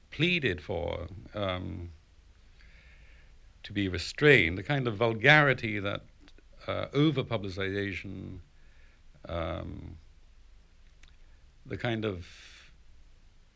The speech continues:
seeking for any kind of interview that many sort of T V, uh, broadcasting or newspaper,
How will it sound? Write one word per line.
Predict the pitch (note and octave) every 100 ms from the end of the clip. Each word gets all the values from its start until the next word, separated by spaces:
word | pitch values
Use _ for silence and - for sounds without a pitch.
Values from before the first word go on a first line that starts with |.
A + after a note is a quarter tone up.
| - - -
seeking | - D#3 D3 C#3+ A#2+
for | B2
any | B2 C#3 B2
kind | A#2+ A#2
of | G#2 -
interview | D3 C3 F2 E2 D2 D2 D#2+ - -
that | F#2+ - - - -
many | G2+ G#2 G2 F#2
sort | E2 F2
of | D#2
T | A2+ G2+
V, | F#2+ G2 F#2 F#2 F2 D#2+ - - - - - - - - - -
uh, | C#2+ D2+ D2+ D#2
broadcasting | D#2 F2 G2+ F#2+ - F#2 E2+ - F2
or | D#2+ D#2+
newspaper, | G2+ G2+ F#2+ E2+ E2+ E2+ E2